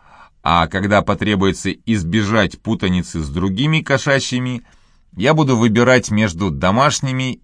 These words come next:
или одомашненными кошками. Наконец, существует целая масса терминов для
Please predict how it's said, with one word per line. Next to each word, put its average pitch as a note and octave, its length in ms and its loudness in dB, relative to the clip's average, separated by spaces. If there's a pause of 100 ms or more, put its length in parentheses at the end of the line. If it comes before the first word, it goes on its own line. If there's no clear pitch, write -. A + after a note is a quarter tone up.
(100)
или C3 420 0
одомашненными F2 880 0
кошками. - 640 -10 (1300)
Наконец, A2 400 0
существует B2 680 -2
целая C3 560 2
масса G#2+ 540 2
терминов B2 720 0
для F2+ 380 0